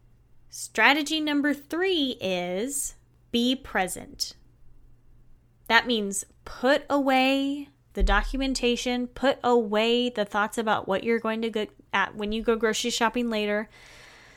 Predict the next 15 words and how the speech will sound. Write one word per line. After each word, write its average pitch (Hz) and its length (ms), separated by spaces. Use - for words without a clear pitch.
Set 220 320
aside 240 480
the 233 100
tablet 202 560
or 190 140
whatever 190 420
you're 208 220
using 190 380
to - 120
document 170 580
for 214 240
just 226 540
a 208 60
little 190 260
bit. 165 260